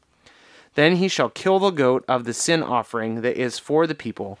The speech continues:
and bring its blood inside the veil, and do with its blood as he did with the blood of the bull, sprinkling it over the mercy seat in front of the mercy seat. Thus he shall make atonement for the holy place,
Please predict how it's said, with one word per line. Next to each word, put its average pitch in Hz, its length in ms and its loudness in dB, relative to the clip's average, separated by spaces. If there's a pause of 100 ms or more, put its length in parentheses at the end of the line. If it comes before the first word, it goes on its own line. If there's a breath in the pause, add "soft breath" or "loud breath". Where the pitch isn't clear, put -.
(320 soft breath)
and 117 120 -2
bring 135 160 2
its 143 140 0
blood 135 240 2
inside 170 580 2
the 156 60 -4
veil, 117 400 0
and 117 180 -2
do 151 180 2
with 151 240 0
its - 160 -4
blood 120 300 0
as 120 300 -2
he 156 100 -2
did 120 240 -2
with 117 140 -6
the 120 60 -2
blood 113 280 0
of 107 80 -6
the 113 80 -4
bull, 113 420 -2 (240 soft breath)
sprinkling 139 480 0
it 123 200 0
over 170 240 4
the - 100 0
mercy 123 340 -2
seat 123 320 -4
in 117 140 -4
front 143 320 0
of 113 80 -8
the 107 80 -10
mercy 104 300 -10
seat. 85 300 -12 (640 soft breath)
Thus 147 260 4
he 160 120 -2
shall 143 200 2
make 131 180 0
atonement 175 520 0
for 147 120 -4
the 120 120 -2
holy 143 280 0
place, 120 580 -6